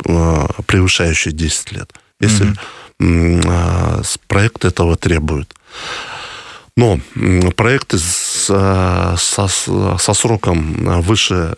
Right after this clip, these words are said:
Speaker 1: стандартного должны отвечать нескольким критериям. Это первое — это экономическая жизнеспособность.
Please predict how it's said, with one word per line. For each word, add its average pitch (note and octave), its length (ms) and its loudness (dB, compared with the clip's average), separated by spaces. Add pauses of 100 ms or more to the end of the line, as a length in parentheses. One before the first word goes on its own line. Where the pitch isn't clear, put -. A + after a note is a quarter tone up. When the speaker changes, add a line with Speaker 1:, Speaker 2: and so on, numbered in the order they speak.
(120)
Speaker 1:
стандартного G2 680 0
должны F#2 380 2
отвечать - 640 -2
нескольким F#2 540 0
критериям. A#2+ 640 0
Это - 200 -2
первое — E2+ 400 0
это F2+ 220 -2
экономическая F2+ 640 0
жизнеспособность. G2+ 1040 0